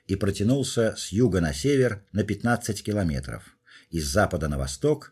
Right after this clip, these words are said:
на десять километров. Елховский лес является островом на краю Аполья.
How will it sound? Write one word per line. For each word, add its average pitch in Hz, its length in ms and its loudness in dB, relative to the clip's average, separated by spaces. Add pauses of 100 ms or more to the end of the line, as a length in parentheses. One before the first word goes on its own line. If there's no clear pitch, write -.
на 110 160 0
десять - 420 -2
километров. 67 540 -4 (1040)
Елховский 90 600 0
лес 127 380 0 (340)
является 139 720 4
островом 85 720 0
на 82 160 0
краю 87 420 2
Аполья. 65 600 -4